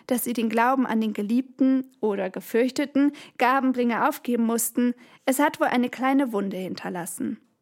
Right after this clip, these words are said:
Entweder sind ihnen, wie bei vielen anderen Kindern dieser Welt, ein paar Tränen geflossen, oder sie haben die Enttäuschung weggelacht und steif und fest behauptet, es sei ihnen ohnehin längst klar gewesen.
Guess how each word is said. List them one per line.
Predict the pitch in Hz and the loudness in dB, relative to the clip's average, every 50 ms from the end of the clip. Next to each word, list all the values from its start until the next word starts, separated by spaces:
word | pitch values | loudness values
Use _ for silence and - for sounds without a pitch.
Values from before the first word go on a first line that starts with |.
| _ _ _ _ _ _ _ - _ - - - - _ _ | _ _ _ _ _ _ _ -20 _ -20 -20 -20 -20 _ _
Entweder | 254 262 294 311 285 - 240 240 240 233 233 233 | 2 2 4 2 2 2 0 2 2 2 2 2
sind | 220 247 247 240 - - | 2 2 2 0 0 -2
ihnen, | 226 220 233 233 233 226 - - _ _ | -2 0 2 2 0 0 -4 -10 _ _
wie | 240 240 | -2 0
bei | 214 220 220 - 214 | 2 2 0 0 -2
vielen | - - 240 226 208 202 | -2 -2 0 0 0 2
anderen | - 214 262 294 294 254 233 233 | 2 4 4 4 4 4 2 0
Kindern | 226 - 233 233 233 226 233 | 0 0 0 2 2 0 0
dieser | 233 220 226 233 226 220 | -2 0 0 0 0 2
Welt, | 233 226 233 240 - - | 2 2 2 0 -2 -2
ein | - 226 208 | -4 -4 -2
paar | 214 208 - | -2 -4 -6
Tränen | - - 254 240 233 214 202 | -4 -4 -2 -2 0 -2 -4
geflossen, | 202 202 - - - 196 214 - - 233 233 247 269 - - _ _ - - - - - _ | -6 -8 -8 -4 -4 -2 -2 -2 -2 0 0 0 -2 -2 -6 _ _ -20 -20 -20 -20 -8 _
oder | - 311 302 349 339 | 0 2 4 4 2
sie | 294 302 302 277 | 2 2 2 2
haben | 294 320 302 302 | 2 2 4 2
die | 277 - | 2 2
Enttäuschung | - 254 262 262 - 302 302 294 - 302 294 | 2 0 0 0 2 0 0 2 2 2 2
weggelacht | 311 311 311 - 202 185 170 - - - - | 2 2 0 -2 -2 -2 -2 -4 -4 -6 -4
und | - 214 | -4 -4
steif | - - - 277 285 311 294 - | -4 0 2 2 2 2 0 -2
und | 247 240 | -4 -2
fest | - 254 247 - - | -2 -2 -4 -4 -4
behauptet, | _ 247 233 240 240 240 - - 226 226 233 - - - - _ | _ -2 0 0 0 0 -2 -2 -2 -2 -2 -4 -12 -18 -12 _
es | - 311 285 - | 0 0 2 4
sei | 277 254 247 | 2 2 2
ihnen | - - 226 226 214 | 0 0 -2 -2 0
ohnehin | - 220 202 202 226 220 185 - | 0 0 0 0 0 0 0 0
längst | 170 135 - - - - _ | -2 -4 -4 -8 -10 -10 _
klar | - - - | -8 -8 -8
gewesen. | - - - 247 - - 247 - - 269 - | -8 -10 -10 -8 -8 -8 -8 -6 -8 -8 -8